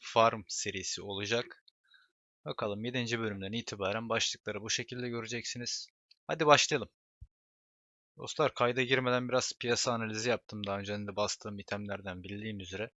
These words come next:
Ee, şu an doksan M'e çok rahat satılıyor sel pazarda ve hiç şu anda artı altı seli yok Dragon Helmet'in. O yüzden bu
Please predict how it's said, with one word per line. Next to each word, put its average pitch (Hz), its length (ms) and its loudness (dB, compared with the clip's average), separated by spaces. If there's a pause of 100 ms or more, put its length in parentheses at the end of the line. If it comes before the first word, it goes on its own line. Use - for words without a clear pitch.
(460)
Ee, 50 40 -8 (460)
şu - 260 -8
an 113 180 -4
doksan 120 420 0
M'e 117 80 -2
çok - 300 -2
rahat 117 220 2
satılıyor 113 420 -4
sel 110 220 0
pazarda 113 480 -2
ve 113 60 -4
hiç - 220 -2
şu - 160 -2
anda 104 180 -4
artı 107 280 2
altı 117 400 -2 (640)
seli 113 400 -4
yok 120 280 -2
Dragon 101 420 -2
Helmet'in. 107 560 -2
O 127 140 -4
yüzden 107 380 0
bu 113 160 -10